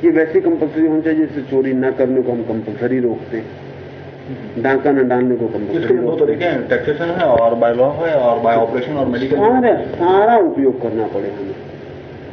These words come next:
Speaker 1: हमें सारा उपयोग करना पड़े। एक तो अनिवार्य हो जाना चाहिए, दूसरा टैक्सेशन होना चाहिए, तीसरा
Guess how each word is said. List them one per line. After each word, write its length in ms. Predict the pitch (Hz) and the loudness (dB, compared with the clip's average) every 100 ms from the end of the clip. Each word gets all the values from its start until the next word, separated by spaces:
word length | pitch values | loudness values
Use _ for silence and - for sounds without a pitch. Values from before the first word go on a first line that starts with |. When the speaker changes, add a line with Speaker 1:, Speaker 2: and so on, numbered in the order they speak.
| - - - | -16 -16 -6
Speaker 1:
हमें 280 | - 185 - | 2 2 2
सारा 280 | - 117 170 | 2 2 4
उपयोग 440 | 180 135 135 120 | 4 2 0 0
करना 240 | 120 110 107 | -2 -2 -2
पड़े। 300 | 101 101 107 - - - - - - - 147 | -2 -4 -4 -12 -16 -16 -16 -16 -16 -4 0
एक 240 | 156 - | 0 2
तो 100 | 180 - | 0 2
अनिवार्य 520 | 165 170 165 170 185 | 4 4 4 4 4
हो 200 | 143 127 | 2 0
जाना 300 | 117 107 107 | 0 0 -2
चाहिए, 420 | - 92 104 90 - - - - - - - - - - - - - | -4 -6 -4 -6 -8 -12 -14 -16 -16 -16 -16 -16 -16 -16 -16 -16 -8
दूसरा 600 | 240 247 359 - - - - - - - - - - - - - - - - - - - - | -4 0 0 2 2 2 -2 -12 -16 -16 -16 -16 -16 -16 -16 -16 -16 -16 -16 -18 -18 -10 -4
टैक्सेशन 500 | 143 123 147 160 180 | -2 0 0 2 2
होना 240 | 143 123 107 | 2 0 -2
चाहिए, 440 | 107 101 104 - - - - - - - - - - - | -4 -4 -4 -4 -8 -14 -16 -16 -14 -14 -14 -16 -16 -2
तीसरा 540 | 359 392 254 113 - | 0 0 2 2 2